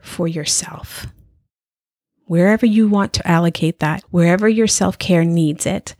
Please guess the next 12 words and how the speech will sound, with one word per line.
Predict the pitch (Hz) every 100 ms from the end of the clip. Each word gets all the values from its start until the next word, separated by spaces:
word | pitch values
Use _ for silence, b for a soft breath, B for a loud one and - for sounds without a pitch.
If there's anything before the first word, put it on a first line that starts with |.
| b _ -
where | 190 202 233
are | 262
you | 226 226
wasting | 190 180 - 220 214
time? | - 208 214 247 277 _ - _ -
And | 190 185
where | 196 214
is | 262 247
it | 220
not | 190 185 180 220
aligning | 247 202 165 160 170 226 269 b b
with | - 165 160 -